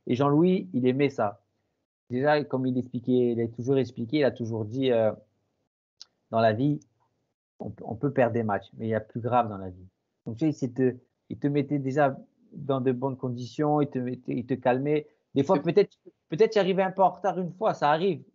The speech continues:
Speaker 1: Peut-être que t'as des coachs qui vont te dire, « Bon, aujourd'hui, tu t'entraînes pas, aujourd'hui, euh, euh, tu dois payer une amende, aujourd'hui, si, tu dois faire ça. » Parce que ça arrive, on est humain, tout le monde peut arriver en retard. Mais Jean-Louis, tu vois, il, il faisait les,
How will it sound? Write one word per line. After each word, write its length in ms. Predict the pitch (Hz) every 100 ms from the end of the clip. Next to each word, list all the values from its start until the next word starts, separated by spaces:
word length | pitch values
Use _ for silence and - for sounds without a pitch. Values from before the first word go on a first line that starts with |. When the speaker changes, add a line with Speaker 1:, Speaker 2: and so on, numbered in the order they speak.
| _ _ _ -
Speaker 1:
Peut-être 160 | 208 -
que 60 |
t'as 140 | 180 160
des 140 | 156
coachs 160 | 165 196
qui 120 | 160
vont 120 | 143
te 100 | 147
dire, « 180 | 151 147
Bon, 120 | 139 139
aujourd'hui, 300 | 123 131 147
tu 60 |
t'entraînes 360 | - 131 - 120
pas, 260 | 151 165 165
aujourd'hui, 500 | 139 135 127 147 135
euh, 200 | 123 117 - _ _ _ -
euh, 80 | 113
tu 120 | 113
dois 120 | 135
payer 200 | 127 135
une 100 | 131
amende, 400 | 120 120 151 151
aujourd'hui, 360 | 139 120 113 123
si, 260 | 117 156 151
tu 120 | 135
dois 120 | 120
faire 180 | 120 117
ça. » 300 | 160 160 - _ _ _
Parce 80 | _
que 60 | 139
ça 160 | 151
arrive, 300 | 139 143 156
on 80 | 113
est 80 | 117
humain, 420 | 120 147 120 110 104
tout 60 | 131
le 40 |
monde 140 | 143
peut 80 | -
arriver 220 | 131 127 123
en 80 |
retard. 340 | 117 - 117 - _ -
Mais 100 | 143
Jean-Louis, 360 | 151 170 190 226
tu 100 | 180
vois, 180 | 190
il, 400 | 208 165 143 135 208 - _ _ _ _ _ _ -
il 120 | 131
faisait 140 | 123 151
les, 480 | 156 147 147 -